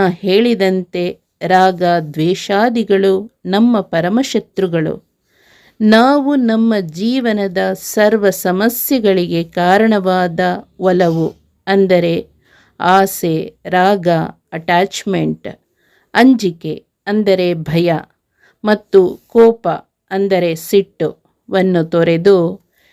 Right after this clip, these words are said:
ಏನು ಇದೆಯೋ ಅದರಲ್ಲಿ ಸಂತೋಷ ಪಡುವುದನ್ನು ಮತ್ತು ಏನು ಬಂತೋ ಅದನ್ನು ಸಂತೋಷದಿಂದ ಸ್ವೀಕರಿಸುವ ಮನೋವೃತ್ತಿಯನ್ನು ಬೆಳೆಸಿಕೊಂಡು ಮನ್ಮಯರಾಗಬೇಕು.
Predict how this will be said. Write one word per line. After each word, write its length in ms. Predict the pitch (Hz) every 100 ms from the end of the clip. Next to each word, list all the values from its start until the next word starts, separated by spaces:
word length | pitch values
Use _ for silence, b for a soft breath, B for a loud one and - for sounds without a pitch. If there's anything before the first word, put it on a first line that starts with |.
| _ -
ಏನು 520 | 196 220 269 311 294
ಇದೆಯೋ 680 | 202 202 202 190 180 180 -
ಅದರಲ್ಲಿ 600 | 185 196 226 214 196 180
ಸಂತೋಷ 760 | 170 190 185 202 208 226 269 -
ಪಡುವುದನ್ನು 1040 | 285 208 185 185 180 180 175 175 170 165 - _
ಮತ್ತು 640 | 196 202 - 190 175 165 -
ಏನು 380 | 190 233 285 294
ಬಂತೋ 760 | 202 196 190 185 190 170 170 - -
ಅದನ್ನು 440 | 180 190 185 180
ಸಂತೋಷದಿಂದ 1120 | 170 - 180 190 202 220 269 277 262 208 185 175
ಸ್ವೀಕರಿಸುವ 1200 | 160 - 208 220 269 269 208 190 185 196 180 190 - _ _ -
ಮನೋವೃತ್ತಿಯನ್ನು 1160 | 175 175 202 254 247 214 - - 196 180 175 165
ಬೆಳೆಸಿಕೊಂಡು 1200 | 156 170 175 226 - 190 170 165 196 170 175 _ _ _ -
ಮನ್ಮಯರಾಗಬೇಕು. 1500 | 190 175 175 185 202 226 220 220 233 220 185 165 156 -